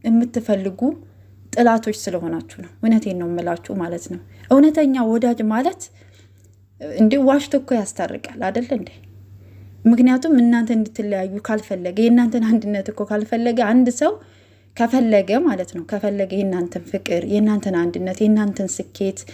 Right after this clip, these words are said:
የእናንተን ማደግ ከፈለገ ወዳጅ ሆነ ጓደኛ በቃ በህይወታችሁ ውስጥ አልኳችሁ ብዙ መስዋዕት ከፍሎ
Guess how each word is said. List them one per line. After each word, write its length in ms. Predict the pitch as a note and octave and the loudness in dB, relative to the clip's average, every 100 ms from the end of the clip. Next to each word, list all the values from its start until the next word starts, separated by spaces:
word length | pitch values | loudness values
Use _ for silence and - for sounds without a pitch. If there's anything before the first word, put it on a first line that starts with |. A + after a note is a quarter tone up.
| - - | -12 2
የእናንተን 580 | A3+ A3+ A3 G#3+ G#3+ G3+ | 4 6 4 -2 -4 -2
ማደግ 360 | G3 G#3+ G#3+ - | -2 0 -2 -4
ከፈለገ 680 | - A3 A#3+ A3+ A#3 B3 B3 D#4 - - _ G#3 | -6 -4 0 0 4 4 4 2 0 -18 _ -2
ወዳጅ 440 | G#3+ A3 G#3+ G#3+ | 0 2 0 -2
ሆነ 280 | - F#3+ F#3+ F3 | -8 -8 -6 -6
ጓደኛ 500 | - G#3 A#3+ C#4+ D4 D#4+ G#4+ - _ _ _ _ _ _ _ | 0 0 2 4 6 4 0 -16 _ _ _ _ _ _ _
በቃ 160 | G3+ G3 G#3 | -6 -6 0
በህይወታችሁ 680 | A#3+ C#4 D#4 D4+ D4 C#4+ C#4 | 4 6 4 4 0 -2 -6
ውስጥ 200 | D4+ D#4+ | -6 -4
አልኳችሁ 420 | - F#3+ G3 F#3 - | -6 -4 -6 -8 -6
ብዙ 160 | B3 B3+ | -2 2
መስዋዕት 420 | B3+ A#3+ A#3 A3+ - | 2 2 0 -4 -2
ከፍሎ 260 | B3+ B3+ | -4 -2